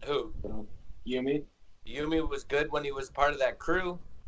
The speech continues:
Speaker 1: As
Speaker 2: I,
Speaker 1: soon as
Speaker 2: I
Speaker 1: he
Speaker 2: pre-
Speaker 1: left that crew, he changed.
Speaker 2: I predict Stevie Churchill coming back.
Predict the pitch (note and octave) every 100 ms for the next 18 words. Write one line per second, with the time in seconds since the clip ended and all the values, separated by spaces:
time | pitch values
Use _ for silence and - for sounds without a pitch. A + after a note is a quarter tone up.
0 | - A#2+ - - B3 A3+ - D3+ - C#3+
1 | B2 - E3+ D#3+ - - D3+ C#3 - -
2 | - - - - - - F#3 G3 A3+ G3
3 | G#3 G#3 - G3 F#3+ F3 F#3 E3 - D#3+
4 | D#3+ D3 C#3 C3 A#2+ -